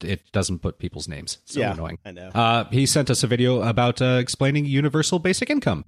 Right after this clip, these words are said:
Speaker 1: free money for everybody. It's also, uh, not quite an hour long. It's a little shorter.
Speaker 2: It's
Speaker 1: Ten
Speaker 2: shorter.
Speaker 1: minutes,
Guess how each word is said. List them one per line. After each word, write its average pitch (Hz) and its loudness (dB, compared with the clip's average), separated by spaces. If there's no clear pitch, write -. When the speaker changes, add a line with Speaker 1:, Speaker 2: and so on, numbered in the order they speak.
Speaker 1:
free 104 2
money 110 2
for 135 0
everybody. 85 2
It's 110 0
also, 107 2
uh, 107 2
not 110 -2
quite 139 -2
an 90 -2
hour 82 -2
long. 85 -4
It's 139 -4
a - -6
little 117 -6
shorter. 101 -4
Speaker 2:
It's 165 2
Speaker 1:
Ten 214 2
Speaker 2:
shorter. 190 4
Speaker 1:
minutes, - 0